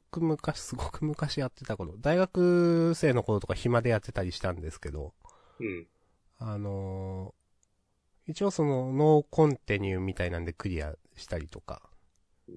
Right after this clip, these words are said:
Speaker 1: あのー、
Speaker 2: いいですね。
Speaker 1: はい、してたんですよ。で、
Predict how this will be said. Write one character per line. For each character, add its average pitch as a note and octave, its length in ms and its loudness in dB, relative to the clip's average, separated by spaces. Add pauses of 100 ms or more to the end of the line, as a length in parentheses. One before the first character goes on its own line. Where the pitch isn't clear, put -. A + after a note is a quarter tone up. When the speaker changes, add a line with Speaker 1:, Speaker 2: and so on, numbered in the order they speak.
(720)
Speaker 1:
あ A#2 60 -8
の G#2 80 -4
ー、 G#2 60 -2
Speaker 2:
い G2+ 60 -2
い - 20 -2
で G2+ 80 -2
す G2 100 -2
ね。 F#2+ 180 -8 (340)
Speaker 1:
は A2 220 -2
い、 F2+ 100 -8 (120)
し - 120 -16
て B2+ 200 -4
た G2+ 200 -2
ん F2 120 -4
で E2+ 100 -6
す - 140 -12
よ。 E2 120 -10
で、 C#3+ 380 2